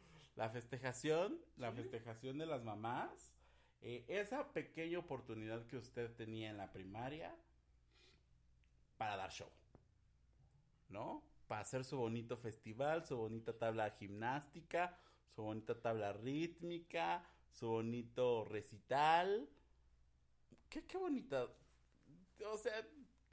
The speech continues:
Speaker 1: qué bonito tiempo, ¿no?
Speaker 2: Sí, sí, yo salía
Speaker 1: Tú eras seguro del que
Speaker 2: Sí.
Speaker 1: quería andar ahí con tus bailes típicos.
Speaker 2: Sí, claro.
Speaker 1: Sí.
Speaker 2: Desde el preescolar, perdón,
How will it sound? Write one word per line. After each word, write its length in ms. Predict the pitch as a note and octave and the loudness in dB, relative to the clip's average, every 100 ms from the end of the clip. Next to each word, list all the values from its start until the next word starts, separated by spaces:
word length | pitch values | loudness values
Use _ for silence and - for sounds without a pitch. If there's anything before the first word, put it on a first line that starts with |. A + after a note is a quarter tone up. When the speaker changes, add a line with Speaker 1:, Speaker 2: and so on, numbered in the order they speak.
| - | -16
Speaker 1:
qué 120 | - A3 | 6 6
bonito 320 | G3+ - B2+ | 6 0 -4
tiempo, 400 | A#2 - - - | -4 -6 -8 -4
¿no? 240 | - - | -4 -4
Speaker 2:
Sí, 420 | - D#3+ F3+ A#3 - - | -6 -6 -6 -8 -12 -10
sí, 220 | F#3+ F#3+ | -8 2
yo 140 | A3+ | 2
salía 720 | C#4+ D#4+ G3+ G#3+ G#3 F3+ C#3+ - - - - - | 2 -4 0 0 2 0 -2 -6 -18 -20 -20 2
Speaker 1:
Tú 120 | F3+ | 6
eras 220 | F3 G3 | 6 4
seguro 460 | A#2+ A#2 C3+ F#3 G#3 | 2 2 4 6 6
del 160 | C#3 | 4
que 160 | B2+ C3 | 2 0
Speaker 2:
Sí. 40 | |
Speaker 1:
quería 300 | C3 A#2+ C3 | 0 0 0
andar 320 | D3+ D3+ D3 D#3 | 0 0 2 2
ahí 220 | D3 C3+ | 2 0
con 220 | D#3+ C#3+ | -2 -4
tus 160 | B2 A2 | -4 -2
bailes 340 | A#2+ B2 B2+ | 0 0 -2
típicos. 320 | B2 G#2+ G2 B2 | -4 -8 -8 -4
Speaker 2:
Sí, 200 | B2+ B2+ | -6 -4
claro. 360 | A#2+ B2+ B2 | 0 0 0
Speaker 1:
Sí. 60 | A#2 | -2
Speaker 2:
Desde 200 | - D#3+ | -2 -2
el 80 | D#3 | -2
preescolar, 500 | D3+ D3+ D3 E3+ - | -2 -2 0 0 0
perdón, 340 | F#3+ F#3 G#3 | -2 -2 -4